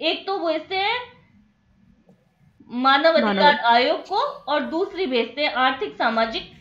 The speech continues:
Speaker 1: सामाजिक आर्थिक परिषद को भेजते हैं। ठीक है, ये कहाँ पे दिया हुआ था? ये सोलह में दिया हुआ है। अब,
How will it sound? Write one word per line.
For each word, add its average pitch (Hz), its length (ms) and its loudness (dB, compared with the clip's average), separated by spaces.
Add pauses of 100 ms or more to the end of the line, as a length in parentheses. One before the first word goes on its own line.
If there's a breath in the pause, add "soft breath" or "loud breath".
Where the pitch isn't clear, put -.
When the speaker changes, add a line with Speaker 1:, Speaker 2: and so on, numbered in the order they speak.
(120)
Speaker 1:
सामाजिक 262 600 0
आर्थिक 262 360 -2
परिषद 247 480 -4
को 220 60 -4
भेजते 170 400 -10
हैं। 190 160 -6
ठीक 427 180 -4
है, 554 60 2 (1400 loud breath)
ये 339 160 0 (320)
कहाँ 285 200 2
पे 330 180 -6
दिया 302 300 -2
हुआ 311 100 2
था? 381 160 -2
ये 392 180 -4
सोलह 320 420 0
में 339 200 -4
दिया 190 240 -4
हुआ 165 120 -2
है। 131 300 -10 (720)
अब, 508 180 4